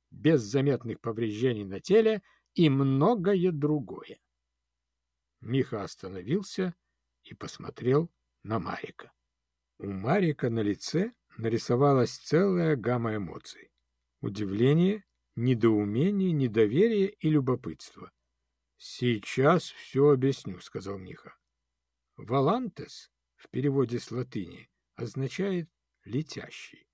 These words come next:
И это не случайная прихоть. Он не выходил на сцену, он воспарял. Перед началом представления публика жужжала, как взволнованный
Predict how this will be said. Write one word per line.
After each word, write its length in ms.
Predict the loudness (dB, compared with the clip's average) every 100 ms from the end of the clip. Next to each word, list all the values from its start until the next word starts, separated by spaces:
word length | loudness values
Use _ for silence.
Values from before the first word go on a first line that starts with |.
| _ _ _ _ _ _ _ _ _
И 100 | 0
это 260 | 2 2 0
не 140 | -2
случайная 640 | -4 -6 -4 -4 -4 -4 -6
прихоть. 560 | -6 -8 -8 -20 _ _ _ _
Он 280 | 0 0 2
не 80 | 0
выходил 640 | -2 -4 -6 -10 -8 -8
на 120 | -10
сцену, 560 | -14 -18 -18 -18 -18 -20 _ _ _
он 340 | -2 0 0 -2
воспарял. 920 | -8 -10 -12 -10 -6 -4 -6 -10 -20 _ _ _ _ _ _ _ _ -12
Перед 240 | -8 -6
началом 480 | -8 -4 -2 -2 -4
представления 840 | -8 -14 -10 -8 -4 -2 -2 -2
публика 540 | -4 -2 -2 -2 0 0
жужжала, 720 | 0 -2 -2 -2 -2 0 -2
как 180 | -2 -4
взволнованный 920 | -4 -2 0 2 2 2 2 2 0